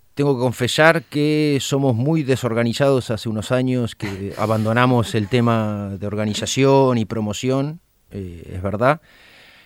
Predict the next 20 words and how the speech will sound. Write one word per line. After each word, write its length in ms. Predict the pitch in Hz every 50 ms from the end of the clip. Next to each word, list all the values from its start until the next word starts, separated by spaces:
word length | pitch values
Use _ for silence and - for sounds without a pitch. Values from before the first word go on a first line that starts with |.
| _
Entonces 400 | - 107 - 127 123 - 123 123
hay 80 | 147 151
un 80 | 160
montón 300 | 147 139 131 - 156 156
de 80 | 135 127
cosas 260 | - 139 135 - 135
para 140 | - - 110
escuchar 340 | 95 - 107 - - 123 117
de 80 | 120
Negritos, 420 | 113 110 110 120 135 135 - 110 90
hay 120 | 120 117
más 240 | 110 113 120 127 113
de 40 | 107
un 120 | 104 101
disco, 280 | 95 127 127 - - 110
hay 80 | 101
como 220 | 95 - 104 101 95
cinco 380 | - - 120 120 117 101 107
o 40 | 98
seis. 440 | - - 123 123 131 139 147 - -